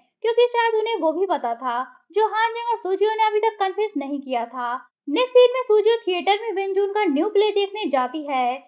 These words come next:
उसने वहाँ हान जिंग को भी बुलाया था, पर हान जिंग अभी तक वहाँ नहीं पहुँचा था। इधर हम ड्रेसिंग रूम में मेड लुओ याओ को देखते हैं,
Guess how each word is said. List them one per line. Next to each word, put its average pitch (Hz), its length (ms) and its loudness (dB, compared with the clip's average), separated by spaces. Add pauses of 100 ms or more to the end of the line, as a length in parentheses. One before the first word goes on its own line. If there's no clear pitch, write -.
(240)
उसने 427 300 0
वहाँ 494 300 2
हान 359 240 2
जिंग 440 160 -8
को 440 100 2
भी 440 140 6
बुलाया 254 360 0
था, 247 320 -4 (380)
पर 466 160 8
हान 466 260 -2
जिंग 466 220 -6
अभी 453 140 2
तक 466 180 -4
वहाँ 427 240 2
नहीं 294 260 0
पहुँचा 254 380 -4
था। 240 220 -6 (540)
इधर 440 260 4
हम 494 220 4
ड्रेसिंग 359 380 -2
रूम 427 140 2
में 466 100 -4 (100)
मेड 370 220 2
लुओ 302 260 0
याओ 427 280 4
को 440 140 2
देखते 269 380 -4
हैं, 262 320 -6